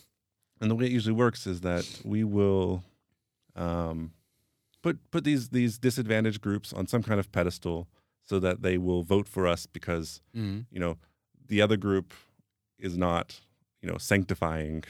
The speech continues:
Speaker 1: <laughs> uh, other groups of people, right? And we are. So obviously you should vote for us.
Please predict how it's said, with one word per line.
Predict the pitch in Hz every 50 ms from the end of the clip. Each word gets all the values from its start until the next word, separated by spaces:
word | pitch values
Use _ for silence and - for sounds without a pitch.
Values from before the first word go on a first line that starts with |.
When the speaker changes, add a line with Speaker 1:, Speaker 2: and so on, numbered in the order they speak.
| - - -
Speaker 1:
<laughs> | 104 90 - _ _ _ _ - - - 151 143 131 -
uh, | - 87 85 85 90 90
other | 90 95
groups | 87 92 90 - -
of | 80 -
people, | - 87 - - - - 82
right? | 85 82 -
And | 87 90 90
we | 98 104 101
are. | 95 87 80 80 - 90 -
So | - - 92 85 82
obviously | - 95 90 95 90 - - 87 87
you | 87 92 92
should | - 104 92
vote | 85 87 85 82
for | - - 87 82
us. | 78 85 - - - -